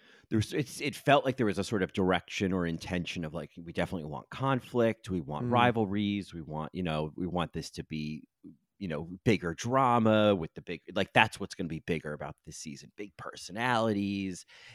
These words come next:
Speaker 1: And then they really had to kinda push the turtle to kinda make that happen. I mean, I think the Fantasia versus Throb thing,
Speaker 2: Oh, God.
Speaker 1: uh, like, I can't believe how forced that was. I just,
Speaker 2: Yeah.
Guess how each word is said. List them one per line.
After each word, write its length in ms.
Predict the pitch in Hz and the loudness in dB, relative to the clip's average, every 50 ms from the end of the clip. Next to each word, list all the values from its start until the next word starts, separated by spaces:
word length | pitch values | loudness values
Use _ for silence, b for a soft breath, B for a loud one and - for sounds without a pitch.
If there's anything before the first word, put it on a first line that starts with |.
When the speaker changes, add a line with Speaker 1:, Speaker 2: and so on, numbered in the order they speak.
| b b - | b b 0
Speaker 1:
And 480 | 110 117 117 113 110 107 101 90 - - _ _ _ _ _ _ _ _ _ _ _ _ _ _ _ _ _ _ | 2 2 4 4 2 0 -2 -4 -8 -14 _ _ _ _ _ _ _ _ _ _ _ _ _ _ _ _ _ _
then 280 | 113 107 120 117 107 | -6 0 2 2 4
they 100 | 107 101 98 | 4 2 0
really 280 | 87 98 110 110 107 | 2 2 2 2 2
had 140 | 95 101 95 | 0 -2 -4
to 60 | 87 | -6
kinda 220 | - - 95 87 82 | -6 -6 -6 -6 -6
push 300 | - - 123 113 - - | -4 -4 -4 -4 -4 -6
the 100 | - 80 | -10 -14
turtle 440 | - - 107 110 127 110 90 80 78 | -8 -4 0 0 2 2 0 -2 -2
to 60 | - | -4
kinda 160 | - 92 85 | -6 -6 -4
make 220 | 85 87 90 92 - | -2 -2 -4 -4 -4
that 120 | - 78 - | -6 -6 -6
happen. 320 | - - 117 135 - 113 | -4 -6 -6 -4 -4 -4
I 40 | 95 | -4
mean, 180 | 90 90 87 | -4 -4 -4
I 80 | 82 82 | -6 -6
think 180 | - 120 113 - | -8 -10 -10 -12
the 60 | - | -14
Fantasia 600 | - - 101 90 82 - 95 98 104 107 - 110 | -12 -8 -8 -8 -8 -10 -10 -10 -8 -8 -8 -8
versus 400 | - - 92 90 - - 80 - | -6 -4 -4 -4 -6 -8 -14 -18
Throb 440 | - - 82 90 95 104 127 123 - | -16 -10 -6 -2 -2 0 -2 -2 -2
thing, 380 | - 90 85 82 78 76 78 b b b b b b b b | -2 -2 0 0 -2 -4 -8 b b b b b b b b
Speaker 2:
Oh, 220 | 120 110 98 85 78 | -12 -12 -12 -12 -12
God. 360 | - 87 85 80 76 71 76 - | -12 -12 -12 -10 -10 -8 -6 -6
Speaker 1:
uh, 60 | - - _ - - | -6 -6 _ -10 -6
like, 260 | 135 139 143 131 - - - - - _ _ _ - - | -2 0 0 0 0 -2 -10 -20 -20 _ _ _ -6 0
I 160 | - 147 185 | 2 4 4
can't 400 | - - - 170 175 185 - - | 2 0 -2 -2 -2 -2 -2 -2
believe 380 | - 175 160 147 165 165 175 175 | -2 -2 -2 -2 -2 -2 -4 -4
how 180 | 175 180 170 160 | -2 -4 -4 -4
forced 640 | - - - _ 139 143 175 214 247 - - - | -6 -10 -12 _ -2 -2 -2 -2 -4 -8 -8 -6
that 200 | - 165 - - | -4 -4 -4 -4
was. 460 | - 82 92 98 92 92 90 87 80 - | -6 -6 -4 -2 0 0 0 -2 -2 -4
I 120 | - 139 147 | -4 -4 -6
just, 300 | 135 - - 208 214 123 | -4 -6 -6 -4 -4 -4
Speaker 2:
Yeah. 160 | 107 92 107 | -6 -6 -10